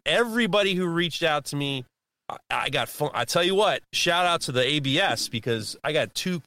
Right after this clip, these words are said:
phone calls from master bladesmiths wanting to know how my wife was. Josh Smith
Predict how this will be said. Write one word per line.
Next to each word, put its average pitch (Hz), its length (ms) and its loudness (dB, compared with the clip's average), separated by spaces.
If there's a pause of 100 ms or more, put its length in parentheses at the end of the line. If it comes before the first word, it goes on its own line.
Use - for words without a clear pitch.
(120)
phone 175 200 2
calls 127 280 0
from 107 280 -6 (320)
master 147 500 0
bladesmiths 123 800 -2
wanting 127 220 -2
to 127 60 0
know 127 120 0
how 127 80 0
my 117 160 -2
wife 127 360 0
was. 87 280 -10 (340)
Josh 165 440 0
Smith 170 340 2